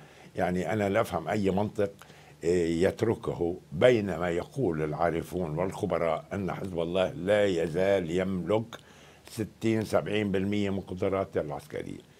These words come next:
Speaker 1: فيجب عدم التسرع والتنظير وانتظار مصير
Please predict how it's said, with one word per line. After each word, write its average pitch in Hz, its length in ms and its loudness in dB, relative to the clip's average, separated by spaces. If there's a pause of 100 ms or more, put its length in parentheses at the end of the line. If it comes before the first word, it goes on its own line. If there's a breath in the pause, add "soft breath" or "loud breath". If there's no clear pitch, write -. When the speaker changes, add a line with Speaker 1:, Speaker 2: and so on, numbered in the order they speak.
(240 loud breath)
Speaker 1:
فيجب 95 480 4 (480)
عدم 95 400 0 (200)
التسرع 78 600 -2
والتنظير 85 760 -2 (300 loud breath)
وانتظار 90 800 2 (560 loud breath)
مصير 120 580 2